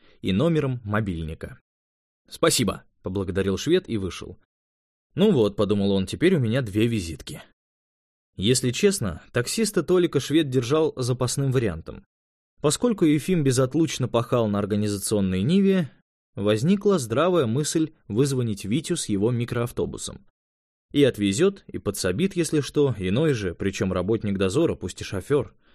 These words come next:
Швед быстренько перешел на нужную сторону проспекта и поднялся домой, как в последнее время он называл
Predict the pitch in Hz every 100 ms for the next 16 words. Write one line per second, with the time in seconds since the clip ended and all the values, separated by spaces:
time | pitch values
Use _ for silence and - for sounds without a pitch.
0 | _ _ - - 175 226 127 170 - 131
1 | 110 104 107 101 - 123 95 - _ 92
2 | 104 107 110 90 90 85 - 101 90 85
3 | 101 - 190 190 170 151 _ _ _ 190
4 | 196 135 110 135 143 - 131 123 104 123
5 | 113 90 73 - _ _ - 180 - 113
6 | - 98 92 101 180 175 160 131 123 104
7 | 87 92 107 104